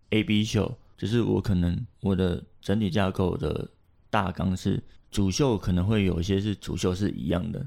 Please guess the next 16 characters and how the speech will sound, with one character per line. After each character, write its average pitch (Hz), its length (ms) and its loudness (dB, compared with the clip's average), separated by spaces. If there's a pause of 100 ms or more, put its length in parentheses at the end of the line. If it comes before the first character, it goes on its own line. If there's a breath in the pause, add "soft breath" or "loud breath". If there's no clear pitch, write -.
(140)
会 117 140 0
用 101 260 0 (260)
那 110 120 0
个 107 80 2
角 76 200 -2
色 95 200 0
去 98 100 -2
带 90 220 0
入 92 180 -2
这 95 140 0
个 - 80 -4
主 55 200 -8
秀 - 360 -4
有 87 80 0
变 78 200 -4
化， 76 240 -6